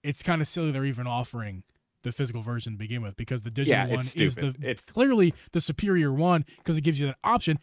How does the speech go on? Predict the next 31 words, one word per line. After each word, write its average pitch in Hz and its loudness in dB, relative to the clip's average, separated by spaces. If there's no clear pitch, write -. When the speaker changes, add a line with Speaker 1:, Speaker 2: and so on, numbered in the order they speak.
Speaker 1:
They 170 4
should 226 0
just 202 0
charge 175 2
four 139 -4
hundred, 147 -2
three 135 -4
ninety-nine, 196 2
and 147 -2
then 147 2
an 143 0
optional 151 0
disc 175 0
thing, 147 0
and 175 0
continue 190 2
to 156 2
sell 175 2
the 156 2
original 185 4
P 147 -6
S 135 -4
five's 120 -4
disc 175 0
version 92 -12
for 135 -6
five 117 -4
hundred 104 -8
bucks 104 -10
too, 147 -2
right? 151 -2